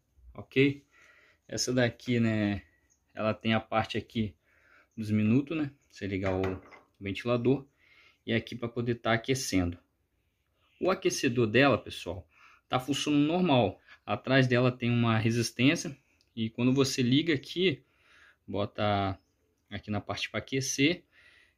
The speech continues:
ela esquenta, mas o ventilador não tá funcionando, beleza? Então eu vou, eu vou abrir ela aqui, vou mostrar pra vocês como vocês vão tá abrindo ela,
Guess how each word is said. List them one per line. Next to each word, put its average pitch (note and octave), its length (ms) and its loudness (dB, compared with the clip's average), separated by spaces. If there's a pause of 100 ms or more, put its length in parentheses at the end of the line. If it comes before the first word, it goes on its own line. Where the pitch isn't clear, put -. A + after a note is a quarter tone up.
ela G#2 200 -4
esquenta, C3+ 600 0 (220)
mas A#2+ 380 2
o C3+ 40 2
ventilador C3+ 480 2
não C#3 140 4
tá C#3 140 -6
funcionando, C#3 500 -2 (680)
beleza? G#2+ 360 -6 (720)
Então A2 240 -4
eu B2+ 80 2
vou, A#2 600 -2
eu G#2 120 -6
vou A2 120 -8
abrir A2 340 -2
ela A2 140 2
aqui, A#2+ 240 -6
vou D3 100 -2
mostrar G#2+ 340 -4
pra - 140 -18
vocês G#2+ 340 -4
como A#2 220 -2
vocês A2+ 180 -8
vão G#2+ 120 -2
tá G2 360 -2 (400)
abrindo G2 440 -4
ela, A#2 360 0